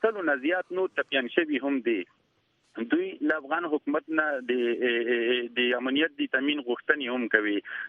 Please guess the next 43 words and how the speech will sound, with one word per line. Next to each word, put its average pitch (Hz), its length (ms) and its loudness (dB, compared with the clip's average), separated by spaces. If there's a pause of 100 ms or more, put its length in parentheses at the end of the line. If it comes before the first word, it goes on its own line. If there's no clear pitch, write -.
دغه 180 500 2
برید 165 420 0
په 160 80 0
نړیواله 143 580 0
او 143 240 2
په 123 260 -2
کور 151 240 2 (100)
د - 20 0
ننه 143 340 2
سخت - 160 -4
غبرګونونه 147 680 2
هم 165 220 0
راپارول 165 600 2
دي. 156 160 2
افغان 131 400 0
جمهور 127 380 -2
رئیس 143 280 2 (120)
په 143 80 0
خپلو 139 260 -2
خبرو 127 340 0
کې 123 220 -2
ویلي 151 240 0
دي 151 160 0
چې 147 240 0 (420)
دغسې 151 640 0
بریدونه 131 420 0
به 135 480 0
افغان 147 360 -2
ولس 131 420 0
سره 120 220 2
ونه 156 280 0
پاشل 175 420 0 (100)
شي 170 120 2
او 160 120 0
له 151 340 0
نړیوالو 151 600 0
اسلامي 143 420 0
هیوادونو 147 560 0
او 139 240 0
له 120 120 4
علماو 127 560 2
نه 135 100 2
یې 110 220 2